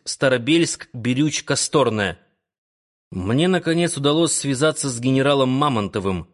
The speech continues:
Я приказал ему, обеспечивая частью сил добровольцев правый фланг, собрать кулак на своём правом фланге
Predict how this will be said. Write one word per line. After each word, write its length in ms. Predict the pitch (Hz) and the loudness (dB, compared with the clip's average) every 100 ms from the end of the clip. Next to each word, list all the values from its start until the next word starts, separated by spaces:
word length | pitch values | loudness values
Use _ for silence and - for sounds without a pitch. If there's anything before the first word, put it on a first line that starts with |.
| _ _ _ _ _ _ - | _ _ _ _ _ _ -10
Я 280 | 87 120 | -2 0
приказал 520 | 143 - 170 151 170 151 | 0 0 0 2 2 2
ему, 240 | 156 151 | 0 0
обеспечивая 680 | 143 139 - 170 - 143 139 | 0 -2 -2 -4 0 0 0
частью 460 | - 151 139 - | 0 -2 -2 -6
сил 280 | 135 - 147 | -4 0 0
добровольцев 760 | 127 120 127 143 156 - 135 - - | 0 2 2 2 0 -2 -4 -6 -2
правый 300 | 135 120 107 | 0 0 -2
фланг, 480 | - 151 170 - _ _ _ _ _ | 0 0 0 -4 _ _ _ _ _
собрать 560 | - - 123 135 180 175 | -8 -2 2 4 2 2
кулак 340 | - 160 170 | -2 2 2
на 120 | 147 139 | 2 -4
своём 380 | 135 139 143 | 0 2 2
правом 380 | 120 135 127 120 | 2 0 2 -2
фланге 640 | - 151 170 175 175 165 | -2 0 2 2 2 0